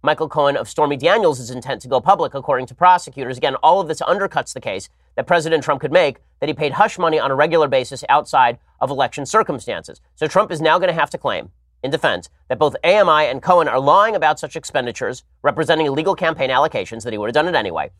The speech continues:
and that they have caved to the pressure of rogue prosecutors. Alternatively, he's gonna have to blame Cohen for the violations, as I say. Now, none of this bodes particularly well for President Trump.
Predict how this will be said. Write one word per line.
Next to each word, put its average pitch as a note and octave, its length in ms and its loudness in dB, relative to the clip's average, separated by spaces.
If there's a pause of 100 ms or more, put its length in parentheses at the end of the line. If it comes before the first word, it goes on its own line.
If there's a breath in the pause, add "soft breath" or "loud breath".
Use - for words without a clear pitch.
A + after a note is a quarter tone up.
(180)
and C3+ 80 -2
that C#3+ 80 0
they D3 80 0
have C3+ 140 0
caved G3+ 260 2
to F#3 60 -8
the D#3 80 -8
pressure D#3+ 320 0
of A2+ 180 -2
rogue B2+ 220 2
prosecutors. A#2+ 680 0 (480)
Alternatively, F#3 580 2
he's D3 160 -6
gonna D3 160 0
have C#3+ 140 -2
to C#3 60 -12
blame B2+ 280 0
Cohen C3+ 280 2
for B2+ 140 -4
the A#2 60 -8
violations, A2 540 0 (200)
as A#2 160 0
I B2 60 -2
say. A2+ 160 -4
Now, A2 140 -2
none E3 180 4
of A#3 80 -2
this E3+ 160 -4
bodes D3+ 280 0
particularly D3+ 440 -4
well B2+ 180 4
for A#2 200 -4
President A#2+ 460 -4
Trump. F3 260 2